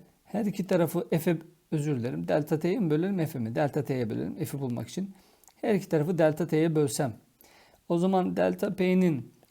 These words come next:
delta T'ye yani hız, e, momentum değişiminin zamana bölümü kuvveti verecek. Arkadaşlar birinin birine bölümü eğimle alakalıydı. Yani delta P, delta T. Bakın arkadaşlar o zaman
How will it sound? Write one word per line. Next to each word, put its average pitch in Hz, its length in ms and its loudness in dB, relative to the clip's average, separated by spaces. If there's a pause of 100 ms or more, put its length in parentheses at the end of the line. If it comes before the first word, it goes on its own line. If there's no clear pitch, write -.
(160)
delta 165 440 -2
T'ye 165 380 4
yani 131 320 -2
hız, 165 380 -4 (160)
e, 143 160 0
momentum 165 520 0
değişiminin 147 520 -2 (320)
zamana 151 500 0
bölümü 151 360 0 (280)
kuvveti 208 420 2
verecek. 117 480 -2 (560)
Arkadaşlar 202 560 2 (440)
birinin 208 380 4
birine 202 300 2
bölümü 196 360 4
eğimle 196 340 6
alakalıydı. 127 540 0
Yani 156 380 0
delta 165 300 2
P, 190 220 0
delta 156 280 0
T. 123 240 -2
Bakın 220 200 0
arkadaşlar 151 520 -2
o 202 100 0
zaman 202 320 0